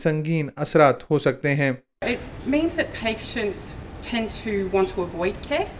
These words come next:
Speaker 2: um, and they may not seek help when they need it.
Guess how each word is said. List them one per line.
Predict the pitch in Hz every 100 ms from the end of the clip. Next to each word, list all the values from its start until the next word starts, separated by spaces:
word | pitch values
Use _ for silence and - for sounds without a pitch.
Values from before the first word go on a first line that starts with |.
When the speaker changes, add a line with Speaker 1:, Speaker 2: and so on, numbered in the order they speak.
| - - - -
Speaker 2:
um, | 180 180 185
and | 190 185
they | 196
may | 208 208 185
not | -
seek | 190 185 190
help | 175 185
when | 175
they | 165 165
need | 160 202 359
it. | - -